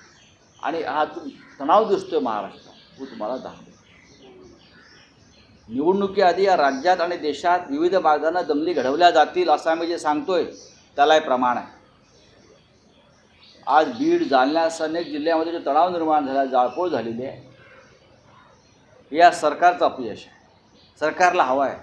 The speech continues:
परत सांगतोय, निवडणुकीआधी जात, पात, धर्म या माध्यमातून महाराष्ट्रासह देशामध्ये दंगली घडवायच्या, हे या सरकारचं कारस्थान आहे आणि त्याची पहिली ठिणगी काल जालन्यात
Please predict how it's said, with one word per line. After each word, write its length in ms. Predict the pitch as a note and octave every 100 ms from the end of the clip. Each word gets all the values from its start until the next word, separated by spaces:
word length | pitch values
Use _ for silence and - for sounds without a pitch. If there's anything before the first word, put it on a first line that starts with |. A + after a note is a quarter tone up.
| - _ _ _ _ - - - - - - - -
परत 200 | F3+ A3
सांगतोय, 540 | F#3 E3 D#3+ E3+ C#3
निवडणुकीआधी 880 | B2 D#3+ G3 F#3+ F#3 F3 C#3 A#2+ G2+ - _ _ _ -
जात, 240 | D#3 F3 - -
पात, 200 | E3 F3 C#3 -
धर्म 200 | D3+ E3+
या 160 | E3 D#3
माध्यमातून 760 | C3+ C#3+ C#3+ C#3+ C3+ - G2 - _ - - - _ _ _
महाराष्ट्रासह 880 | B2+ C#3+ D#3+ E3+ E3+ F3+ E3+ E3+ D#3
देशामध्ये 600 | C#3 C3 - B2+ A#2+ B2
दंगली 360 | A#2+ A#2 C3 D#3
घडवायच्या, 480 | A2 A2+ B2+ - F#2 - - _ _ _ _ _ _ _ - - - _ _ _
हे 80 | C3
या 120 | D3
सरकारचं 480 | C#3 C3 A#2 B2 D#3+
कारस्थान 580 | D3+ A#2+ C#3 C3 D3+ D#3
आहे 260 | - - _ _ _ _ - _ -
आणि 140 | C#3 C3+
त्याची 220 | C3 D#3+
पहिली 380 | C#3 C#3+ D3+ F3
ठिणगी 360 | E3+ B2+ C3
काल 240 | C3 D3+ D3
जालन्यात 420 | A2 G#2+ A#2+ D#3